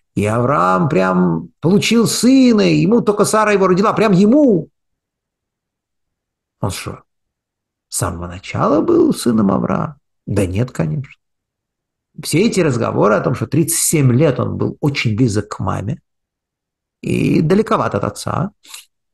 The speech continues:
это, в общем, факт. Как же это понимать здесь? Ну, у всего есть простой смысл. Так это вообще очень сложное место.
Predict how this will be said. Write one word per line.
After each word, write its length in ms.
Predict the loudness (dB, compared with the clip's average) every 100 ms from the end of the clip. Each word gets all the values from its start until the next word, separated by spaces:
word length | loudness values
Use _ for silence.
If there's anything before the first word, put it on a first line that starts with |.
| _ _ _ _ _
это, 240 | -20 -8 -6
в 40 |
общем, 260 | -6 -6 -4
факт. 340 | -6 -8 -20 _ _ _ _ _ _ _ _ _ _ _ -20 _
Как 160 | 0
же 80 | 0
это 80 | 0
понимать 360 | 2 2 0 -4
здесь? 280 | -12 -20 _ _ _ _ _ _ _ _ -20 -20 -18 -20 _
Ну, 480 | 0 0 -2 -6 -18 _ _ _ _ _ _ _ _ _ _
у 60 | -2
всего 340 | 0 2 4
есть 280 | 4 2 2
простой 340 | -2 0 0
смысл. 420 | 0 -4 -8 -16 _ _ _ _
Так 220 | -2 0
это 200 | 0 0
вообще 280 | 0 0 0
очень 220 | 0 0
сложное 440 | -2 -2 -2 -6 -8
место. 440 | -16 -12 -12